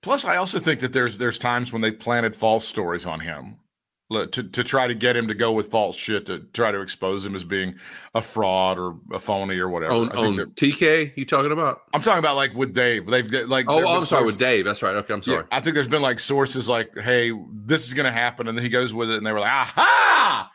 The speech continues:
Speaker 1: He doesn't know what he's
Speaker 2: <laughs>
Speaker 1: talking about. What a buffoon!"
Speaker 2: <laughs> Yeah, yeah.
Speaker 1: Even though you go, you go back on some of the stuff that they, they talk about,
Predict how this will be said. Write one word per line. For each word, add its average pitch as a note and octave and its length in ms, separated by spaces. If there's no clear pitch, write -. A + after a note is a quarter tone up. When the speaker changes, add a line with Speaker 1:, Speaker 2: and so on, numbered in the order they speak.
Speaker 1:
He A#3+ 120
doesn't D#4+ 240
know E4 60
what D#4 180
he's B3+ 100
Speaker 2:
<laughs> - 0
Speaker 1:
talking C4+ 280
about. B3+ 340
What D#4+ 200
a E4 40
buffoon!" G#3 760
Speaker 2:
<laughs> - 640
Yeah, A#2+ 420
yeah. F#2 380
Speaker 1:
Even C3 160
though C#3+ 80
you C3 160
go, C3+ 220
you A2+ 180
go C#3 120
back B2+ 320
on B2 140
some A#2+ 180
of A#2 80
the A2+ 80
stuff A#2+ 280
that A2+ 140
they, G#2 180
they G2 240
talk A#2 280
about, G2+ 200